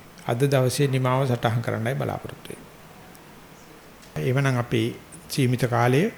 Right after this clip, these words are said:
පැයක කාලය ගත වෙලා තියෙනවා. ඒ නිසා අපි මෙතන ඉඳලා තුන වෙනකන් සක්මන්ට ගත කරනවා. තුනට අපි නැවත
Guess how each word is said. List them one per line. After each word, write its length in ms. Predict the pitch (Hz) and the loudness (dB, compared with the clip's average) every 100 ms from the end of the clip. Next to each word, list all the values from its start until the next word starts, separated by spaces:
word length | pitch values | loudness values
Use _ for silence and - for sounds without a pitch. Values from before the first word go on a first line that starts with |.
| - - | -12 -10
පැයක 280 | 120 123 - | -4 -4 -4
කාලය 300 | 120 120 117 | -4 -2 0
ගත 180 | 113 107 | -2 0
වෙලා 220 | 123 117 | 0 0
තියෙනවා. 260 | 113 135 160 | 0 0 0
ඒ 40 | |
නිසා 200 | 131 127 | 0 0
අපි 100 | 131 | 0
මෙතන 260 | 120 120 135 | 0 0 0
ඉඳලා 300 | 139 151 202 - - - - - | 2 2 0 -6 -20 -20 -20 -4
තුන 180 | 156 | 0
වෙනකන් 400 | 143 139 139 143 | 2 0 0 -2
සක්මන්ට 420 | 135 135 - 127 117 | 0 -2 -2 -2 0
ගත 200 | 110 110 | -2 -2
කරනවා. 360 | 110 104 113 143 | -2 -2 -2 -2
තුනට 340 | 143 127 120 | -2 -2 -2
අපි 180 | 120 120 | -2 -2
නැවත 320 | 110 107 104 | -2 -2 0